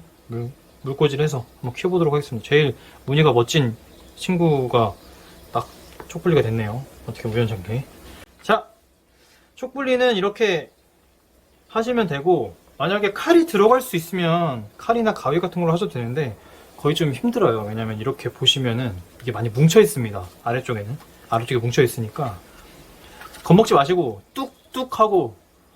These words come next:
아주 경쾌한 소리가 날 때까지 부러뜨려가지고 이렇게 분리를 하시면 됩니다.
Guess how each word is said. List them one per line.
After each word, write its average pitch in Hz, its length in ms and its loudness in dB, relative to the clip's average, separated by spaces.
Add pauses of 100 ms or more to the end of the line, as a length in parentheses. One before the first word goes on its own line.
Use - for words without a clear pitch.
(220)
아주 151 260 -8
경쾌한 175 400 0
소리가 185 200 4
날 143 120 4
때까지 139 380 -2
부러뜨려가지고 147 840 2 (800)
이렇게 127 300 -4
분리를 156 260 4
하시면 175 220 2
됩니다. 101 320 -10